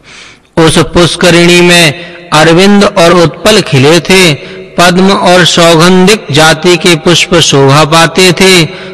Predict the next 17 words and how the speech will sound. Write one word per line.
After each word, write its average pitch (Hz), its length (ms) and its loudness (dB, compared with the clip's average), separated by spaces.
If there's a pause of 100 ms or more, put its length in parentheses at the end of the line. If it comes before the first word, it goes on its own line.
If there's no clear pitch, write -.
(140)
मोर 170 420 2
लगी 170 400 2
हुई 190 280 2
अमराइयों 165 800 0
से 190 220 0
वह 170 200 2
घिरी 143 380 2
हुई 175 260 4
थी 190 380 0 (480)
तथा 170 560 0 (260)
मयूरों 190 680 2
के 190 240 0
केकानाद 170 840 0
वहां 170 340 2
गूंज 151 320 0
रहे 165 320 2
थे। 175 380 0